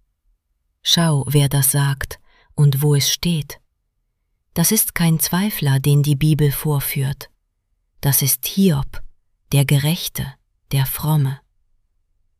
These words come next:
Und seine Verzweiflung steht wörtlich in der Heiligen Schrift, ein ganzes Kapitel lang, ohne Korrektur. Niemand fällt ihm ins Wort. Niemand sagt, "So darfst du nicht reden."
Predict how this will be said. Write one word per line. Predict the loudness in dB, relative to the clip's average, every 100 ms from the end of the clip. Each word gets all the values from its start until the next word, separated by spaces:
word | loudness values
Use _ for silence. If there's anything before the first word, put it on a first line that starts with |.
| _
Und | 4 6
seine | 6 4 4
Verzweiflung | 2 -2 -2 -2 -2 0 2 2
steht | 0 -2 0 2
wörtlich | 2 2 0 0 2
in | 2
der | 2 2
Heiligen | 2 2 2 2
Schrift, | 0 0 -2 -4 -10 -16 _ 0
ein | 4 4
ganzes | 4 0 0 0 0
Kapitel | -2 2 2 2 0
lang, | 0 -2 -2 -6 _
ohne | 4 6 6 4
Korrektur. | 2 0 0 -2 -2 -4 -8 _ _ _ _ _ _ _ _ _ _
Niemand | 4 4 4 2 0
fällt | 0 0 0
ihm | -2
ins | 0 -2 -2
Wort. | -2 -2 -8 -12 -20 _ _ _
Niemand | 2 6 6 4 2
sagt, | 2 2 -2 -8 -12 _ _ _
"So | 0 2
darfst | 2 0 0 -2
du | 2
nicht | 2 2 -2
reden." | 0 0 -2